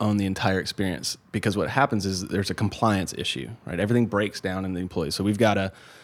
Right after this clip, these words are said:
we've got a client that we do design work for, and one of the design principles is third shift simple.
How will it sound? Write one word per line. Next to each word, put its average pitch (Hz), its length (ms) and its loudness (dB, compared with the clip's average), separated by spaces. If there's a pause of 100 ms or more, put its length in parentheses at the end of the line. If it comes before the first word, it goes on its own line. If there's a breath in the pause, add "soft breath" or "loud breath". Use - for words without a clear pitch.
(120)
we've 113 100 -2
got 117 120 2
a 107 40 0
client 107 320 0
that 101 100 0
we 110 120 2
do 107 140 2
design 104 380 0
work 101 160 -2
for, 101 140 0
and 101 100 2
one 101 100 0
of 92 80 -2
the 95 60 -6
design 98 300 0
principles 95 440 -2
is 90 200 -2
third 92 280 2
shift - 300 0
simple. 92 520 0